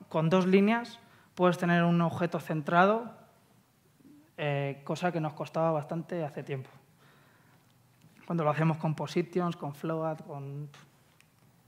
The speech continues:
ya sabéis. Y esto es el alineamiento de lo que es el elemento entero, el grid. Como antes he dicho, eh, no tiene sentido si el elemento ocupa todo el grid container.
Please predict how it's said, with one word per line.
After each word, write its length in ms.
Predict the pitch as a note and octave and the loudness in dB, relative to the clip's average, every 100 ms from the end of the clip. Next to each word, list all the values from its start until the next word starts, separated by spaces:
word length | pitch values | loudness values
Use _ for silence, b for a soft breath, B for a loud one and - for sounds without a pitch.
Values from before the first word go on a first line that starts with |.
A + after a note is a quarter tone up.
| _ _ | _ _
ya 140 | D#3+ | -8
sabéis. 400 | D3 D#3 C#3+ - - B B B B B B B B _ - | -8 -14 -14 -16 -16 B B B B B B B B _ 6
Y 160 | F#3+ | 8
esto 540 | A3 - A3 B3+ - - - - - | 8 4 -2 -2 -4 -12 -20 -20 -6
es 520 | C4+ G3+ A3+ - - - | 2 2 2 -6 -18 -4
el 180 | F3 E3 | 2 4
alineamiento 560 | D#3+ E3 E3 F#3+ G3 | 4 4 4 4 4
de 40 | G3+ | 4
lo 120 | F#3+ | 6
que 80 | G#3 | 4
es 100 | G3+ | 4
el 100 | F3+ | 4
elemento 680 | E3 E3+ F#3+ F#3+ G#3 G#3+ - | 4 4 2 2 0 0 -2
entero, 380 | D#3 D3 D#3 D#3 | -4 -2 -2 -2
el 100 | D3+ | 2
grid. 380 | E3+ D3 - - _ _ _ - _ _ _ _ | 2 2 -4 -20 _ _ _ -20 _ _ _ _
Como 260 | - D#3+ D#3+ | -4 2 4
antes 360 | F#3+ F#3+ G3 F#3 | 4 4 2 4
he 60 | |
dicho, 500 | G3+ G#3 A3 G#3+ G#3+ | 2 0 0 0 -2
eh, 80 | E3 | 0
no 160 | E3+ E3+ | 0 4
tiene 160 | F#3+ | 4
sentido 420 | F3+ F#3 F#3 F#3+ F#3+ | 4 2 4 4 4
si 160 | F#3 | 2
el 120 | F3 | 2
elemento 420 | E3 D#3+ E3+ E3 F3 | 2 2 2 2 0
ocupa 320 | F#3 E3+ E3 | 0 0 0
todo 140 | D#3+ | 0
el 80 | D#3 | 0
grid 180 | D#3+ D#3+ | -2 -4
container. 480 | D#3 D3+ G#3 E3+ | -6 -2 0 0